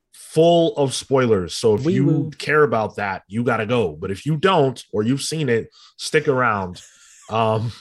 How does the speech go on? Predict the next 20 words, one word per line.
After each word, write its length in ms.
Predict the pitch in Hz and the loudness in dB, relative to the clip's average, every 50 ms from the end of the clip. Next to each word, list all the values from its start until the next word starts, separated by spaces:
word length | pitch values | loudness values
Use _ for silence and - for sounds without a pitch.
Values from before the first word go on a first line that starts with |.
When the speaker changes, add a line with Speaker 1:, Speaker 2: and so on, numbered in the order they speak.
| - _ _ _ _ _ _ _ _ | -20 _ _ _ _ _ _ _ _
Speaker 1:
because 480 | - 117 104 - 123 113 107 98 92 98 | -6 -6 -2 0 0 0 0 -2 -4 -4
we 200 | 104 120 127 131 | -2 0 2 2
are 120 | 131 127 | 2 2
going 400 | 110 123 120 117 117 113 113 107 | 2 4 4 4 4 2 0 -4
to, 440 | - - 117 110 107 107 107 110 107 - | -6 -4 -2 0 0 0 0 0 -2 -2
uh, 200 | 101 101 95 98 | -4 -4 -4 -4
get 180 | 95 104 107 107 | 0 0 0 0
into 580 | 104 101 101 - - 107 98 98 95 87 78 - - | 0 -2 -4 -6 -6 -4 -4 -4 -6 -8 -10 -14 -10
this 240 | 87 101 101 98 - | -8 -6 -6 -6 -6
whole 240 | - 110 98 92 | -6 -6 -4 -4
movie. 260 | 92 95 92 82 82 80 | -6 -8 -8 -10 -10 -10
So 360 | - - 135 123 120 113 - - - - - - - - - _ _ _ _ - | -4 0 2 2 2 0 -4 -12 -20 -20 -20 -20 -20 -20 -20 _ _ _ _ -2
it 160 | 156 147 147 | -2 -2 -2
starts 560 | - - - - 170 170 180 180 - - 151 | -2 -4 -2 0 2 2 2 2 0 -2 0
in 80 | 135 120 | 0 2
a 60 | 113 | 2
way 280 | 107 104 98 92 90 | 2 0 -2 -2 -4
that's 220 | 82 90 98 82 - | -6 -8 -10 -10 -10
very 400 | 101 95 113 113 107 98 92 90 | -6 -4 -2 -2 -2 -2 -4 -6
unique. 440 | 87 82 78 76 62 - _ _ | -10 -12 -14 -16 -18 -20 _ _